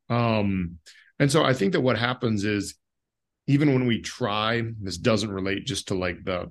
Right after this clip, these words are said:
you know, Superman mentality, but even when we try to, um, say, "Oh, you know what? I,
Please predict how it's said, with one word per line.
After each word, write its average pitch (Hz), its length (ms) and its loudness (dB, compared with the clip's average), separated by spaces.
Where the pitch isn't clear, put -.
you 101 120 -2
know, 92 120 -6
Superman 101 640 2
mentality, 92 540 -4
but 98 160 -2
even 131 260 4
when 123 140 4
we 107 140 0
try 98 500 -4
to, 92 480 0
um, 87 760 -2
say, 101 340 0
"Oh, 135 300 4
you 95 160 0
know 98 160 -4
what? 127 300 -2
I, - 120 -6